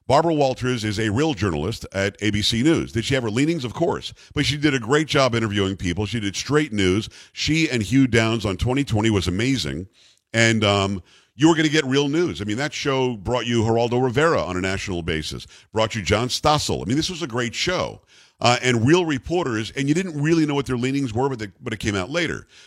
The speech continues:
When Barbara Walters started that show with Debbie Magnopoulos and somebody else, maybe Star Jones was on there, but there were a few different people that were on the panel with her. It was gonna be, um, you give the news story, sort of like I do, and then you'll hear some opinion from 'em. Now,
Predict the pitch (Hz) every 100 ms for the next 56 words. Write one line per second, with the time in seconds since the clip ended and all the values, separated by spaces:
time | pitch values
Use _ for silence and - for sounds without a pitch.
0 | - 123 123 175 214 190 165 143 123 143
1 | 127 110 - 131 127 104 76 117 127 113
2 | 95 117 127 120 117 117 101 92 85 78
3 | 127 120 104 98 85 92 123 - 127 113
4 | 110 127 120 123 127 135 123 - - -
5 | 127 131 127 107 180 170 139 123 139 139
6 | 123 113 107 113 101 - 151 160 110 87
7 | 80 76 - _ _ _ 151 165 160 110
8 | - 139 185 196 143 113 98 110 110 _
9 | _ _ - 104 107 104 104 104 _ _
10 | _ _ _ 135 117 165 175 185 190 175
11 | - 104 78 76 107 - - 170 156 143
12 | 139 139 73 87 - 175 214 233 226 180
13 | 170 156 156 139 180 185 117 104 71 55
14 | - _ _ - 127 202 160 104 117